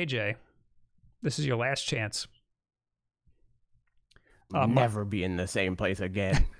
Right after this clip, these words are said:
Speaker 2: <laughs>
Speaker 1: <laughs> Mighty Ike says, "America sucks, L O L. Thanksgiving doesn't exist here, and there are, uh, for-profit children's hospitals?" D-, don't
Speaker 2: True.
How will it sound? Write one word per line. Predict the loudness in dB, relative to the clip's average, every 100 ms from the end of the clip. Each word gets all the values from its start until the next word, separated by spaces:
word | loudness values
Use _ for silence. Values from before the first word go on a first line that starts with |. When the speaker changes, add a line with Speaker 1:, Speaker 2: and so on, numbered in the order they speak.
| 0
Speaker 2:
<laughs> | 2 2 -4
Speaker 1:
<laughs> | -6 -10 -2
Mighty | 0 0 0
Ike | -2 -2
says, | -4
"America | -2 -2 -2
sucks, | -4 0 2 2 -2 -2
L | 0
O | 2
L. | 0 0
Thanksgiving | -2 -2 -4 -4 -2
doesn't | -2 -2 -4
exist | -4 -4 -2
here, | -4 -4
and | -4 -4 -2
there | -2
are, | -2 -2 -2 -4
uh, | -6 _ _ _ -20
for-profit | -8 0 0 0 -2 0 0 -2 -6
children's | -4 0 0 0 -2 0
hospitals?" | 2 4 2 0 0 2 2 -2 -10 _ _ _ _ _ _ _ _ _ -20 -20 -20 -20 -20 -16 -8 -2
D-, | 0 0 2
don't | 2 4 2
Speaker 2:
True. | 0 -4 -2